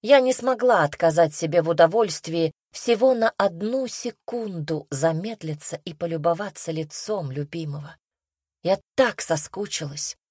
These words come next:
Мне хотелось, не обращая на творившийся вокруг, броситься ему на шею и расцеловать, но меня отрезвил его хмурый тон.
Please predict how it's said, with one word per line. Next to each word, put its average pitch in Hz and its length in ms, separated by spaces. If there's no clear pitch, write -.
Мне 190 220
хотелось, 208 760
не 175 160
обращая 190 640
на 160 140
творившийся 175 680
вокруг, 175 500
броситься 190 720
ему 175 300
на 175 120
шею 202 480
и 220 120
расцеловать, 185 1120
но 151 120
меня 190 240
отрезвил 190 680
его 170 240
хмурый 214 400
тон. 180 380